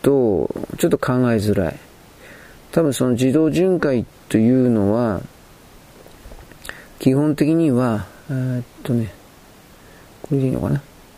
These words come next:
基本的にはですね、えーっと、これでいいのかな。Spotifyなんかで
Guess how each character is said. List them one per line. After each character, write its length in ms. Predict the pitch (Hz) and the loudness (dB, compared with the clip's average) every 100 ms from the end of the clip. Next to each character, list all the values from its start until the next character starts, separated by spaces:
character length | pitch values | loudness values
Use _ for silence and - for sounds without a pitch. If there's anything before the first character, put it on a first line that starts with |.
| - - - - - - - - - - - - - - - - - - | -20 -20 -20 -20 -20 -20 -20 -20 -20 -20 -20 -20 -20 -20 -20 -20 -20 -4
基 140 | - | 0
本 260 | 127 147 143 | 2 2 0
的 260 | - 139 | 0 2
に 140 | 156 156 | 2 2
は 100 | 117 | 0
で 140 | 82 | 0
す 120 | 90 | 0
ね、 200 | 95 82 - - - - - - - - - - - - - - - - - - - - - - - - - - - - - | -2 -2 -6 -14 -20 -20 -20 -20 -20 -20 -20 -20 -20 -20 -20 -20 -20 -20 -20 -20 -20 -20 -20 -20 -20 -20 -20 -20 -18 -16 -10
え 40 | |
ー 80 | 120 | -10
っ 40 | - | -10
と、 100 | - | -4
こ 100 | 110 | -2
れ 60 | 113 | -2
で 100 | 85 | -2
い 20 | |
い 20 | |
の 60 | 55 | -4
か 80 | |
な。 100 | 131 - - - - - - - - - - - - - - - - - - - - - - - | -6 -8 -16 -20 -20 -20 -20 -20 -20 -20 -20 -20 -20 -20 -20 -20 -20 -20 -20 -20 -20 -20 -20 -20
Spotify 500 | - - 180 - 151 | -10 -2 0 2 0
な 80 | 120 | 2
ん 60 | 117 | 2
か 100 | 104 | 0
で 260 | 107 98 | 0 -2